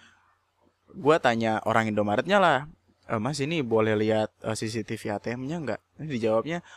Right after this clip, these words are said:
"Oh, nggak bisa, Mas, itu kan A T M. Jadi kalau mau ngeliatin C C T V harus ngomong ke yang punya A T M-nya segala macam." Waduh, ribet lagi dong.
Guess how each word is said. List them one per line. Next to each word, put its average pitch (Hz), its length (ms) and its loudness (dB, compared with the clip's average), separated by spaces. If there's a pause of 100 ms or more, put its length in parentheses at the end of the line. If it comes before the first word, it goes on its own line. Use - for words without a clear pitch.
(100)
"Oh, 208 80 -2
nggak 143 160 2
bisa, 175 240 -2
Mas, 208 240 0
itu 175 160 -4
kan 220 240 0
A - 160 0
T 156 160 0
M. 170 240 -2
Jadi 135 240 -2
kalau 135 220 2
mau 120 260 0
ngeliatin 117 320 0
C 123 160 -6
C 117 160 -10
T 120 80 -4
V 170 140 -4
harus 135 260 -2
ngomong 120 240 -4
ke 117 160 0
yang 117 240 -2
punya 117 320 -4
A 110 80 -4
T 113 80 -4
M-nya 117 240 -4
segala 113 240 -4
macam." 127 320 -4
Waduh, 127 540 -2
ribet 101 340 -6
lagi 113 460 -2
dong. 107 180 -6